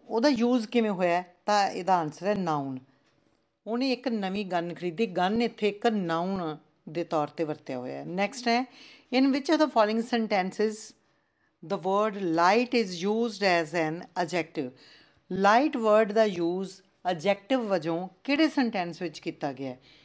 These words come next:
ਤਾਂ ਆਪਾਂ ਅਗਰ ਸ-, ਇਸ ਦੀਆਂ ਆਪਸ਼ਨਸ ਦੇਖਦੇ ਹਾਂ, please switch on the light, ਇੱਥੇ ਇਹ ਨਾਊਨ ਹੈ। He lighted the lamp, ਇੱਥੇ ਇਹ ਵਰਬ ਹੈ। ਤਾਂ ਇਹਦੇ ਵਿੱਚ this cloth is as light as a feather,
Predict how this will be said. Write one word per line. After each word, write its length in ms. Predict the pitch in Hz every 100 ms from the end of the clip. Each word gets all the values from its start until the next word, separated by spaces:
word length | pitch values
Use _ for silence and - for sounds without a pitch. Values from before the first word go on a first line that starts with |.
| _ _ _ _ _ _ _ -
ਤਾਂ 200 | 214 220
ਆਪਾਂ 360 | 214 - 247
ਅਗਰ 240 | 226 240 240
ਸ-, 120 | 240 196 196 196
ਇਸ 200 | 196 202 -
ਦੀਆਂ 140 | 220
ਆਪਸ਼ਨਸ 400 | 202 196 - 247
ਦੇਖਦੇ 280 | 208 180 170
ਹਾਂ, 80 | 202
please 300 | 202 220 226
switch 260 | 220 196 202
on 320 | - 202 196
the 80 | 196
light, 180 | 185 190
ਇੱਥੇ 300 | 208 208 220
ਇਹ 140 | 202
ਨਾਊਨ 360 | 208 160 156 160
ਹੈ। 140 | 160
He 220 | 160 220
lighted 480 | 220 190 190 220 196
the 120 | 202
lamp, 360 | 214 196 196 185
ਇੱਥੇ 360 | 180 185 - 196
ਇਹ 140 | 196
ਵਰਬ 380 | 156 151 143 143
ਹੈ। 140 | 143 - - - - _ _
ਤਾਂ 180 | 226 240
ਇਹਦੇ 300 | - 220 254
ਵਿੱਚ 220 | 262 254
this 600 | 208 175 208 269 - 294
cloth 680 | 285 - 214 208 214 220 240
is 100 | 208
as 400 | 220 185 185 196
light 340 | 208 233 262
as 440 | - - 185 175 165
a 60 |
feather, 460 | 214 - 156 135